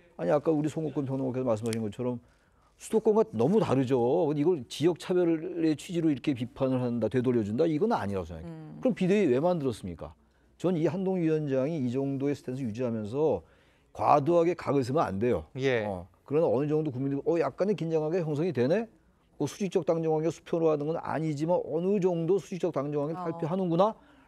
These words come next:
Speaker 1: 라고 느껴진다면 이건 성공하는 거예요.
Speaker 3: 예.
Speaker 1: 그렇지 않고 이게 대통령실과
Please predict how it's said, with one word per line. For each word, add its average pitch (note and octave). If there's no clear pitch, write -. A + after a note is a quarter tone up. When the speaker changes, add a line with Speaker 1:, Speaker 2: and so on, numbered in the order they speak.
Speaker 1:
라고 F3+
느껴진다면 E3+
이건 E3+
성공하는 E3+
거예요. F#2+
Speaker 3:
예. G#2+
Speaker 1:
그렇지 E3+
않고 F#3
이게 F3
대통령실과 D#3+